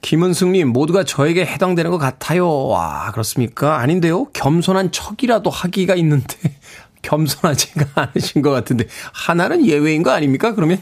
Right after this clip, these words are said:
김은숙님. 김수정님,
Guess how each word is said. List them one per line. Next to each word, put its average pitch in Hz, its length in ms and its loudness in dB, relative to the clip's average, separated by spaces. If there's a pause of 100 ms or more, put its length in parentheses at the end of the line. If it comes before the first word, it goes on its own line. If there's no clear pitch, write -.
김은숙님. 160 680 0 (580)
김수정님, 233 1120 0